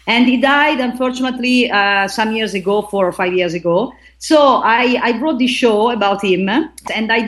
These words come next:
do a lot of things in this show. I, I act, and, uh, I, I, I do fabric, I do trapeze, and, uh, at the beginning, I present, you know, all the cast, the company of the, the circus, because it's a circus. Uh,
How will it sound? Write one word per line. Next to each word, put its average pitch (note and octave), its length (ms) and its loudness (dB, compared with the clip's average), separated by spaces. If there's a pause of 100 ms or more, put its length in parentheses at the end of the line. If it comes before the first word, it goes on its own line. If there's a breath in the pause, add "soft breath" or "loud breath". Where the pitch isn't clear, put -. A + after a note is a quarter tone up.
do D#4 180 2
a G#3 60 0
lot B3 180 0
of A3 160 -10
things A3 300 -4
in E4+ 120 -2
this F#3 120 -2
show. A3 380 2 (400 loud breath)
I, G3 340 2 (140)
I - 80 2
act, C4+ 360 0 (440)
and, F#3+ 240 -4
uh, F#3 320 0 (140)
I, - 20 -2 (180)
I, G#3+ 120 0 (260)
I G#3 40 -2
do A#3 380 -4
fabric, D4 600 -2
I G#3+ 100 0
do C4+ 180 -6
trapeze, A3 720 -6 (240)
and, A3 360 0
uh, G3 280 0 (340 loud breath)
at D4 180 -4
the A3 60 0
beginning, A#3 540 -2
I G#3+ 200 0
present, A3 640 -2
you G#3 80 -6
know, A3+ 160 -2
all G#3+ 300 -2
the G3+ 120 -6
cast, G3+ 460 0
the A#3 220 -2
company G3+ 520 -2
of E3+ 180 -6
the, D#3+ 540 -2
the F3 80 -2
circus, F3+ 580 0
because E3+ 300 -2
it's F3 340 0
a E3 40 -2
circus. F#3 640 -2
Uh, G4 40 2